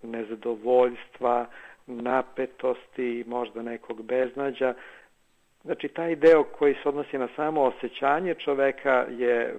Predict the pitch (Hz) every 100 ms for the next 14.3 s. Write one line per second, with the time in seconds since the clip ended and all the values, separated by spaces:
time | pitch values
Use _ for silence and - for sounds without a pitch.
0 | - 131 120 - - - 120 120 - -
1 | _ - 131 131 143 139 127 117 113 120
2 | 123 120 117 104 127 143 165 160 - 151
3 | 151 175 151 147 147 143 - 135 - 131
4 | 135 135 131 139 135 123 123 120 156 147
5 | 139 - 135 135 135 131 135 127 - -
6 | - - - 139 131 - 123 - 123 -
7 | - - - 127 - 127 107 123 127 127
8 | 123 120 120 120 120 120 - 123 110 110
9 | 117 113 120 117 104 104 107 110 113 -
10 | - 110 - - - _ 131 - 120 135
11 | - 127 127 - 131 131 131 131 127 123
12 | 117 110 127 127 123 117 113 117 113 110
13 | 117 117 110 - - - 127 120 117 -
14 | - 120 117